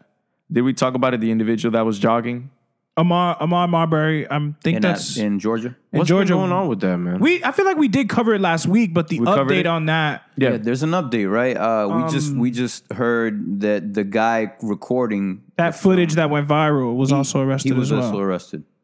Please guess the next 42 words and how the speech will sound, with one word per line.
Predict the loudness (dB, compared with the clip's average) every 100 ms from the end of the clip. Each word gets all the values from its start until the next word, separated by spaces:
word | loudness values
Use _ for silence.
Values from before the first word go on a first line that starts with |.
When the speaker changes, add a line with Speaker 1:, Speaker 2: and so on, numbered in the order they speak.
| -20 _ _
Speaker 1:
Rightfully | 0 0 0 -2
so. | 0 0 -2 -4 0
Speaker 2:
Yeah, | 2 4 2
w-, | -2 -2 -4
I | -2
mean, | 0 0 -2 -4 0
yeah, | 0 0 -4 -10 -8
the, | -4 -4 -6 _
yeah, | -4 -2 -2
right. | -2 -2 -6 _ _ _ _ _
But | 0 2
I | 2
mean, | 2
just | 0 -2 0
me | 2 2
recording | 0 0 0 2 0
a |
crime | 0 0 0 -2 -6 -14 _ -2
and | 0 2
not | 0 -2 -6 -4 0
being | 2 2 -2 -2 0
open | 0 0 -2
and | -2 -2 -4 -10 _
forthcoming | -2 0 0 0 0 2
and | 2
giving | 2 2 2
it, | 0
I | 0
guess, | 0 0
yeah, | 0
that | 2 0
is | 0
the | -2
crime. | 0 0 -2 -6
So | -6
Speaker 3:
Mm-hmm. | -2 0
Speaker 2:
never | -2 -4
mind. | -4
Let | -2
me | -2
change | -4 -6 -4
my | -6